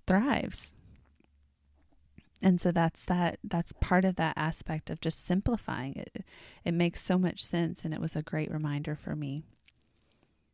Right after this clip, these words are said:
In Ayurveda, there are these daily rituals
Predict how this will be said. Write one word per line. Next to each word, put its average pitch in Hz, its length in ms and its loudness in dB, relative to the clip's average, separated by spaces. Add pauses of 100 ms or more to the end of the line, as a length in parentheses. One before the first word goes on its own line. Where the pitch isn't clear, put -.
(1700)
In 233 200 8
Ayurveda, 170 760 4
there 165 120 4
are 170 40 4
these 165 380 -2 (200)
daily 190 520 0
rituals - 840 -6